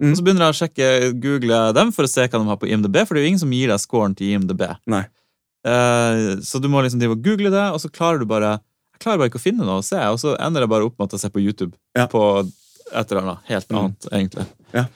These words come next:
Speaker 2: Og koser meg med det. Det er veldig rart at utviklingen har gått <laughs> dit, dit hen at når utvalget blir stort, så blir det va-, verre å finne noe. At det var kanskje lettere å stå der på krysset i Vadsø, og det eneste du hadde å gå etter, var coveret,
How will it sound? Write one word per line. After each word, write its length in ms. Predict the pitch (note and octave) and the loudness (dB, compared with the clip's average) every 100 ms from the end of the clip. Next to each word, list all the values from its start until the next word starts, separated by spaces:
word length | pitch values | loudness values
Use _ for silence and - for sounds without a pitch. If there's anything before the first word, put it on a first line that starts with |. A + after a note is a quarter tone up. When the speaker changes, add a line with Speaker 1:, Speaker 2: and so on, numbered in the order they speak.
| _ _ _ | _ _ _
Speaker 2:
Og 100 | - | -10
koser 240 | - C3 - | -4 -4 -2
meg 80 | F2+ | -2
med 20 | F#2+ | 0
det. 80 | A2+ | 4
Det 100 | D3+ | 4
er 100 | A3 | 4
veldig 180 | G3 D3+ | 4 4
rart 220 | G#3+ - | 2 0
at 80 | A#2 | -2
utviklingen 460 | B2+ F#3+ B2+ A2+ A2+ | 0 0 0 2 2
har 140 | B2+ | 2
gått 100 | A#2+ - | 0 0
<laughs> 60 | |
dit, 220 | D3+ D#3+ - | 4 4 4
dit 220 | D3 - | 2 6
hen 140 | D3+ | 6
at 100 | C#3 | 6
når 200 | C3 C3+ | 4 4
utvalget 240 | D#3 C3+ A#2+ | 4 2 4
blir 80 | A2+ | 2
stort, 240 | - A3+ | 2 -2
så 80 | - | 0
blir 140 | D3 C3+ | 2 2
det 80 | A#2 | 4
va-, 160 | C3+ | 2
verre 440 | B2+ C#3 B2+ G2+ G2+ - _ _ _ _ | 4 2 2 2 0 -8 _ _ _ _
å 40 | - | -4
finne 280 | - G#3+ E3+ | 2 4 4
noe. 140 | F#2+ - | 2 0
At 80 | |
det 80 | B2 | 2
var 100 | D#3 | 2
kanskje 200 | F#3 D#3+ | 2 2
lettere 300 | F3 A#3+ A#2+ | 2 2 0
å 60 | G#2 | 0
stå 240 | - B2+ | 2 2
der 180 | G2+ F2+ | 2 0
på 120 | F#2+ A#2 | -4 -4
krysset 340 | C3 C#3 - | -2 0 0
i 40 | F#2+ | 0
Vadsø, 420 | A2 - F#2+ G2 - | 0 -4 -4 -4 -6
og 80 | - | -6
det 100 | - - | -6 -2
eneste 340 | D3+ C#3+ A#2 | 0 0 0
du 120 | G#2+ | 2
hadde 160 | G#2+ G#2 | 2 2
å 80 | G2+ | 2
gå 140 | G2 G2+ | 2 2
etter, 280 | C3+ F3 - _ - | 2 0 0 _ -10
var 100 | F#2+ | -6
coveret, 480 | - G2+ F2+ - | -4 -2 -4 -6